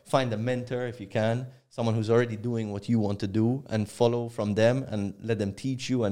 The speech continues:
mentor you and then just start, you know? It's like most people just, they just never start. They keep thinking, you know, keep thinking, "I need to learn, I need to learn." I know so many people like this. Like,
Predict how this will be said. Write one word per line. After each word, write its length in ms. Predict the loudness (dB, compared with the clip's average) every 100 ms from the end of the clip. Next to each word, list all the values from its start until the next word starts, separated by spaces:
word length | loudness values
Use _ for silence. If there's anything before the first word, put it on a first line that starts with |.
| 2
mentor 220 | 0 0 0 0
you 80 | 0 -6 -18 -10
and 60 | -4
then 100 | -2 0
just 120 | 0 0 0
start, 300 | 2 2 0 -10
you 60 | -10
know? 100 | -10
It's 120 | -6 -6
like 80 | -2 -2
most 100 | -2
people 160 | -4 0 0
just, 100 | -2 0
they 80 | 0 2
just 100 | -2 0 0
never 160 | 0 -2
start. 160 | -2 -2
They 100 | -2 -8 -10
keep 100 | -14 -8
thinking, 220 | -6 -4 -6 -8 -18 -20 -16 -2
you 60 | 0
know, 80 | 0
keep 100 | 0 -4
thinking, 160 | -4 -2
"I 20 | -4
need 100 | -2
to 40 | -2 0
learn, 160 | 0 0 0
I 20 |
need 100 | -2 -2
to 40 | 0
learn." 120 | 0 0
I 20 | 0
know 80 | -2 -2
so 40 | -2
many 120 | -2 -2
people 180 | -4 -2
like 100 | -4 -2 -4
this. 140 | -4 -6
Like, 120 | -10